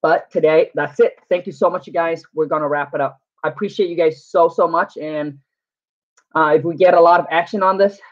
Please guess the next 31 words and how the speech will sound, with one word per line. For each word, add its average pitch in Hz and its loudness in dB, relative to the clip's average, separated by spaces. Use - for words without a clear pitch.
then 160 -2
I'll 160 -2
see 170 -8
you 170 -6
guys 156 0
next 151 -10
Monday. 240 0
Every 180 0
single 180 -4
Friday, 208 2
join 180 -2
me 185 -6
live 170 2
for 156 0
a 151 2
live 160 -2
cold 160 -2
call 156 0
role 151 2
play, 156 0
nine 151 -4
A 151 -4
M 147 -6
Pacific 151 -8
Standard. 139 -4
Thank 175 -6
you, 160 -2
you 147 0
guys. 139 -2
Ciao. 131 -4
Peace. - -4